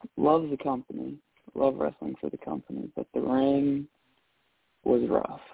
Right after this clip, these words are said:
and they got a new ring, so I, I guess I can call them out. American Lucha Wrestling in Burlington. They, they got a new, nice little ring now, but their, their ring they had for a while, it was rough to bump in for, for a long time.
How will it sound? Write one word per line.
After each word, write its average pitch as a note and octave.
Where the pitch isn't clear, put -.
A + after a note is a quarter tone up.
and C3+
they C#3+
got D3+
a C3+
new B2+
ring, -
so -
I, -
I D#3
guess C3+
I -
can -
call -
them -
out. -
American C#3+
Lucha C#3
Wrestling -
in A#2+
Burlington. -
They, B2+
they B2+
got B2+
a B2
new, C3+
nice B2+
little B2+
ring C#2+
now, C#2+
but D2+
their, C#3
their C3+
ring C#3
they C3+
had C#3
for C3+
a B2+
while, C#3+
it -
was D2
rough D2+
to -
bump -
in -
for, -
for -
a -
long A#1
time. -